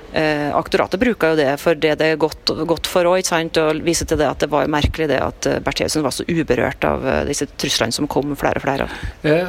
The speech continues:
Speaker 2: Hanne Skartveit, altså rent politisk så er jo dette her en helt utrolig spesiell sak. Det er, eh,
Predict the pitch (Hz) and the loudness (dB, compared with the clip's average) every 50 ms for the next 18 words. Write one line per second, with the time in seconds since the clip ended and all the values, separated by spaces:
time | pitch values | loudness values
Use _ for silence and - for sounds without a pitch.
0 | 180 - 202 185 160 175 165 - 180 151 - 151 147 147 - 175 165 151 - - | 0 0 2 4 4 2 4 2 0 2 2 0 0 0 0 2 2 4 4 4
1 | 175 156 131 127 131 - - - 160 131 110 101 101 - 131 127 - 156 135 113 | 2 4 4 2 2 0 0 2 2 4 4 2 2 2 0 2 2 2 2 2
2 | 113 123 131 139 131 - 127 117 127 113 113 120 123 123 107 117 110 107 107 - | 2 2 2 2 2 2 2 2 2 2 4 2 2 2 2 2 0 0 0 -2
3 | 139 - - - - 120 107 98 98 104 110 123 - - - 127 - 131 120 120 | -4 -2 0 0 0 2 2 2 2 2 2 2 2 2 0 0 2 0 0 0
4 | 120 - 180 208 226 226 - - 156 143 143 139 139 135 123 120 120 127 131 131 | 0 0 2 2 2 0 -2 -6 -2 0 0 2 2 0 0 2 2 2 2 4
5 | 131 131 131 131 | 2 2 0 -2